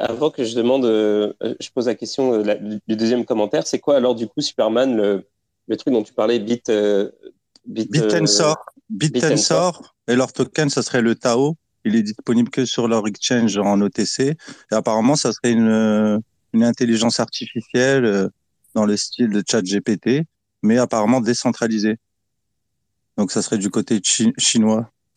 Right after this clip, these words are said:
Speaker 1: Ok. Et c'est juste white paper pour le moment ou c'est, euh, ça existe vraiment ?
Speaker 2: Ça existe vraiment. Donc, si tu peux jeter un coup d'œil et te renseigner pour ta prochaine émission, ce serait sympatoche. Parce que j'ai voulu
Speaker 1: Ok.
Speaker 2: investir dedans,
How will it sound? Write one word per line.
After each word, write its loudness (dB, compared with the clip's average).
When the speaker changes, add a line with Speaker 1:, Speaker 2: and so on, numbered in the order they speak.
Speaker 1:
Ok. -14
Et -4
c'est 0
juste -4
white 2
paper 0
pour 0
le 2
moment 2
ou 2
c'est, 0
euh, 2
ça -4
existe 0
vraiment ? 0
Speaker 2:
Ça -2
existe 2
vraiment. 2
Donc, -2
si -4
tu -2
peux -2
jeter -2
un 2
coup -6
d'œil 2
et -2
te -6
renseigner 0
pour -20
ta -2
prochaine -2
émission, 2
ce -2
serait -6
sympatoche. -2
Parce -16
que 0
j'ai 4
voulu 4
Speaker 1:
Ok. 4
Speaker 2:
investir 0
dedans, 2